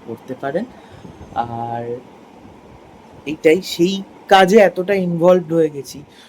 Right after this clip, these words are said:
কোথা থেকে মাল নেবো, কীভাবে ডেলিভারি হবে, আহ, কিছু কিছু মানুষকে, উম, হোল্ডে রেখে ডেলিভারি করা। তো একটা দিন, এক একটা দিন এমন যাচ্ছে, রোজই ডেলিভারি করতে যাচ্ছি। তো বা কখনো কখনো এমন হচ্ছে যে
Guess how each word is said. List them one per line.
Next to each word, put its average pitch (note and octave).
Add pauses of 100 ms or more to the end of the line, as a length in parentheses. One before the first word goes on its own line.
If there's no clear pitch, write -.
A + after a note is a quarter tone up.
(140)
কোথা D#3+
থেকে F3
মাল C#3+
নেবো, C#3
কীভাবে E3
ডেলিভারি D3+
হবে, C3+ (420)
আহ, A#2+
কিছু D#3
কিছু E3
মানুষকে, D3 (400)
উম, C3+
হোল্ডে D3
রেখে D3
ডেলিভারি C#3+
করা। C3 (560)
তো A#2
একটা C3+
দিন, C#3+ (160)
এক A#2+
একটা C#3
দিন C#3+
এমন C#3
যাচ্ছে, D3
রোজই C#3
ডেলিভারি C#3
করতে B2+
যাচ্ছি। A#2+ (580)
তো A#2+ (560)
বা B2
কখনো C#3
কখনো D#3
এমন C#3+
হচ্ছে C#3
যে B2+